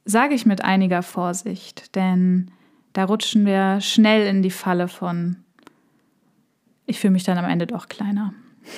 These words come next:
Der dritte Grund ist tatsächlich eine Form von Aktivierung, von Motivation, von einem kleinen Anstupser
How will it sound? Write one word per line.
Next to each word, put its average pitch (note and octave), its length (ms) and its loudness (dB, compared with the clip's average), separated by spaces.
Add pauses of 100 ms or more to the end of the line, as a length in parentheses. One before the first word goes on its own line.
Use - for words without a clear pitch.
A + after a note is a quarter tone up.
(800)
Der G#3 80 2
dritte A3+ 340 4
Grund F#3+ 340 2
ist - 260 -6
tatsächlich F#3 760 -8
eine F3 560 0
Form G#3+ 300 0
von F3+ 440 0 (360)
Aktivierung, A#3+ 720 0 (240)
von F3 120 -2
Motivation, F#3 760 -4
von F#3 200 -2
einem F#3 240 0
kleinen G3 320 0
Anstupser - 800 -2